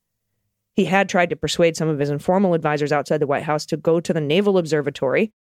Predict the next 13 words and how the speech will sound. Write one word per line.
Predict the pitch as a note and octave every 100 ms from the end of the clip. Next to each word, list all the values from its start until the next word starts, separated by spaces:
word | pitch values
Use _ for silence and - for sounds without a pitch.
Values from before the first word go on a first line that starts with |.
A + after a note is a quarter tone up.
| _ _ -
that's | E3+ -
the | D#3
vice | D#3+ E3
president's | - F3 F3 E3 D#3
official | C3+ F3+ E3
residence, | D3+ F3 D#3 D3 D#3
to | -
seek | - F#3+ F3
an | D#3
audience | F#3+ A3 D#3 F3 - - _ _
to | -
pressure | - G3 G#3 F3
Pence. | - D3 F3+ -